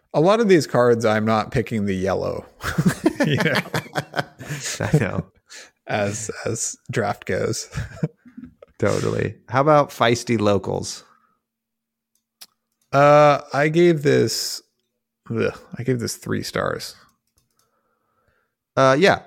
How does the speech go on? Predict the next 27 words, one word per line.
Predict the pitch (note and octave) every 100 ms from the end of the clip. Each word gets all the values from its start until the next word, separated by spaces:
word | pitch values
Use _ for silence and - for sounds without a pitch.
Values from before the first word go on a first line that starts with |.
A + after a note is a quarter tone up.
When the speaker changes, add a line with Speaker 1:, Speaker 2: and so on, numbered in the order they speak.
| -
Speaker 2:
I | D#3+
gave | E3+
it | C#3
three | B2+
stars. | A2 A2+ A2+ B2
Good | - C3
effect, | G#2 A2 B2 - - _ _ _ _ - _ _
for | A#2
Speaker 1:
Yeah, | E3 E3 D#3
Speaker 2:
sure. |
Speaker 1:
being, | C#3+ G3 F#3+ - C3+
being, | E3+ G#3+
like, | G#3+ D#3
a | A2
zero | G#2+ G2+ A2 A#2
for | - A#2
five, | - A#2 A#2 B2+ C3 - _
it | C3+
reminds | A#2+ A2+ A#2 B2+
me | C#3
of, | B2+ A2
like, | G2+ - - _ _ G2 G#2 G#2+ _ -
Militia | A2+ A2+ A2 G#2+ G#2+ A2+ - D3 D3 D3 C3+
or | B2
Speaker 2:
Yeah, | B2
Speaker 1:
whatever. | B2+ G#2 - - C#3 -
Speaker 2:
Surging | - G#2+ G2+ G#2 G2+ G#2